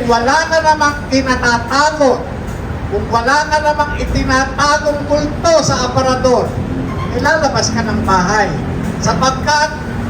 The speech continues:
yung pagsasalita, base sa ating mga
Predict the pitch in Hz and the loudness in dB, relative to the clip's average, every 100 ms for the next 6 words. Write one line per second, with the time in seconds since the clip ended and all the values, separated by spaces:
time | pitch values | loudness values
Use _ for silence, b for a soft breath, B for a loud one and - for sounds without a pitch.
0 | - - 262 311 - 269 269 - - 240 | -6 -2 0 0 0 0 0 0 0 2
1 | 240 233 226 285 285 - - - - - | 0 0 -2 2 0 0 -6 -6 -6 -6
2 | - - - - - - - - - - | -4 -4 -4 -4 -4 -2 -2 -2 -2 -2
3 | - 202 285 285 285 254 233 233 254 254 | 0 2 2 2 0 2 0 2 0 0
4 | 262 - 233 240 | -2 0 0 2